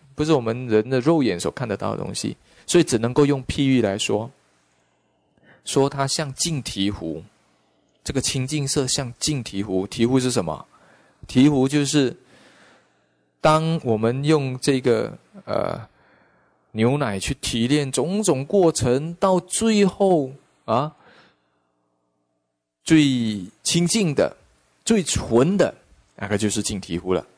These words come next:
啊，这个大家可以自己看。所以现在呢，就是用净醍醐呢来譬喻这个清净色。啊，所以我们眼睛当中有这样子的一个，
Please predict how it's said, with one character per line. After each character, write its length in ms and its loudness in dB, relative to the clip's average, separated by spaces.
啊， 180 -12
这 100 -8
个 80 -6
大 160 -4
家 100 0
可 140 -4
以 80 0
自 160 -8
己 120 -10
看。 240 -8
所 160 2
以 80 4
现 240 -2
在 160 4
呢， 120 2
就 120 -4
是 160 0
用 280 2
净 340 4
醍 280 2
醐 240 0
呢 200 -2
来 200 0
譬 320 0
喻 180 0
这 160 -6
个 80 0
清 260 -2
净 180 -4
色。 200 0
啊， 140 -20
所 140 4
以 40 8
我 40 6
们 140 -4
眼 180 0
睛 180 -4
当 140 0
中 180 -4
有 140 2
这 160 0
样 160 -2
子 140 -8
的 120 0
一 80 0
个， 180 -4